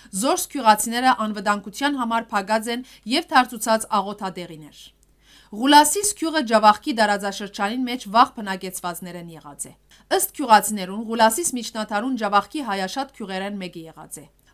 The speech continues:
Այդ մեգուն վառ ապացույցն է գյուղի հյուսիս-արևելյան եզրը տարածված տասներեքեն տասնչորսերորդ դարերու հայկական ընդարձակ գերեզմանատունը։ Ղուլասիս մտնող հյուրերուն գյուղացիները առաջինը ցույց կտան իրենց գյուղի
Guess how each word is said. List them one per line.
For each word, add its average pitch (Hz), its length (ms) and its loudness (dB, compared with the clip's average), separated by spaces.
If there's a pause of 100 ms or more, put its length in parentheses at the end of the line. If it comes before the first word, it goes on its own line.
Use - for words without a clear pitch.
Այդ 392 240 4
մեգուն 226 360 -2
վառ 233 240 6
ապացույցն 208 560 -2
է 277 80 -2
գյուղի 262 360 -6
հյուսիս-արևելյան 196 1000 -4
եզրը 208 340 -4
տարածված 180 600 -8
տասներեքեն 220 720 -2
տասնչորսերորդ 240 840 -6
դարերու 190 460 -2 (260)
հայկական 220 560 0
ընդարձակ 214 560 -4
գերեզմանատունը։ 180 800 -10 (600)
Ղուլասիս 277 560 4
մտնող 240 400 -4
հյուրերուն 220 460 -4
գյուղացիները 220 720 0
առաջինը 208 440 -2
ցույց 233 300 -10
կտան 214 340 -4
իրենց 226 300 -8
գյուղի 226 260 -8